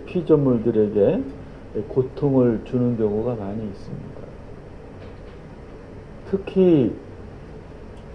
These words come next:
노예제도가 있는데요. 옛날에 있었죠. 그걸 보면은 옛날에 교회가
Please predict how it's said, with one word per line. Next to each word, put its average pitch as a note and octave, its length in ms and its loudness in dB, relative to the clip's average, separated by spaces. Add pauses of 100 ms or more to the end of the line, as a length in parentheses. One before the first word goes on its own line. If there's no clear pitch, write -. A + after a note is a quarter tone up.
(380)
노예제도가 B2 1600 12
있는데요. G#2+ 720 6
옛날에 G2+ 440 6
있었죠. C3 680 0 (960)
그걸 F#3 280 12
보면은 D#3 600 10 (2500)
옛날에 C#3+ 960 12
교회가 C3+ 600 6